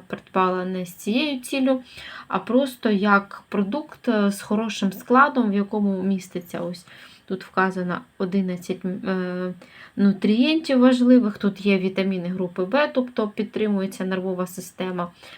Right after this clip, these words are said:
Є дуже корисні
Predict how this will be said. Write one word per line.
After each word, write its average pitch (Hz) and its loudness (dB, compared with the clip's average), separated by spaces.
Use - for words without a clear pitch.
Є 202 2
дуже 185 0
корисні 196 2